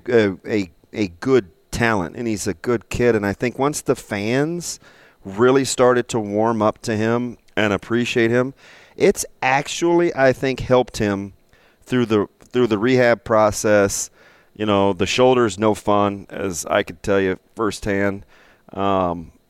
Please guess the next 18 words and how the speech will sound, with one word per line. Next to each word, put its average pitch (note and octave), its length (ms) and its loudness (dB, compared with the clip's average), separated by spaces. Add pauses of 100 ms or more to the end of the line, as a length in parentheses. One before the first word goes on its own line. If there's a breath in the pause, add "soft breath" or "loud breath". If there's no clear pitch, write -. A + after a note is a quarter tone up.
(580)
but B2 240 2
I B2+ 140 4
think C3 420 -2
the, A2 300 0
the G#2 160 -2
sentiment E3+ 640 0
and C3+ 80 2
the A2+ 80 0
feel-good B2 540 2
vibes G#2+ 400 2
that G2 140 -4
he G#2+ 100 -4
gets G#2 260 -2
from G2 160 -10
the F2+ 60 -10
fan G2 300 -4
base G2 320 -2 (520 soft breath)
are, F#2+ 240 0